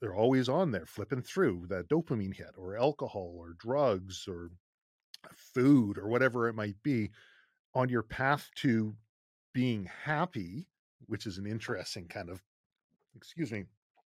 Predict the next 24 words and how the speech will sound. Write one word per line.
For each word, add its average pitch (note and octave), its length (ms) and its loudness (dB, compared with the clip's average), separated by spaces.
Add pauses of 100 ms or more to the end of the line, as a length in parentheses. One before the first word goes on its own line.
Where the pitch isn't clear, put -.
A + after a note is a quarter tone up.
(220)
an C#3+ 140 0
interesting B2 560 2
path B2+ 400 -2
to, F#2+ 240 -6
to A#2 80 -2
look B2+ 280 0
at, - 220 -8 (280)
'cause G#2+ 160 -4
it's G#2+ 120 -4
counterintuitive. G#2 800 0
Trying B2+ 280 -2
to F#2+ 80 -4
be G2 140 -2
happy, A2+ 500 -6 (760)
it - 80 -14 (100)
will A2 140 0
backfire. G2+ 600 0 (280)
It A#2 120 -8
doesn't G#2 280 -2
work. G2 280 0 (960)
Um, G#2+ 520 2 (1000)
regulating B2 600 4
your F#3 120 -4
sleep, - 460 -4